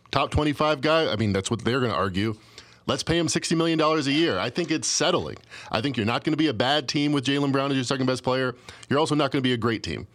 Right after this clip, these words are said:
because you could easily li-, line, line up just luck of the cards,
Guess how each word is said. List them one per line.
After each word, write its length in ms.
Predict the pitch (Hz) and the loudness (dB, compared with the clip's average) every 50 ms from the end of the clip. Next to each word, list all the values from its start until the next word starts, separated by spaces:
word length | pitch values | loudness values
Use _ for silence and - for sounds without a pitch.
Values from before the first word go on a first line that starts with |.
| _ _ | _ _
because 240 | - - 147 127 127 | -4 -2 0 0 2
you 60 | 135 | 0
could 120 | - 143 - | 0 -2 0
easily 400 | - 175 208 190 151 147 147 139 | 0 2 2 2 2 2 2 2
li-, 140 | 131 139 143 - | 0 -2 -2 -2
line, 260 | 120 120 123 139 143 | -2 0 0 0 0
line 280 | 147 - 117 127 139 147 | 0 2 2 2 2 0
up 100 | 147 127 | 0 0
just 200 | 113 135 113 110 - - - - - - | 0 -2 -2 -4 -8 -16 -20 -20 -6 0
luck 200 | - 120 135 - | 0 0 2 2
of 80 | 160 | 0
the 80 | 135 135 | 0 0
cards, 440 | - 147 139 143 147 151 135 131 | 0 2 2 2 2 0 -2 -4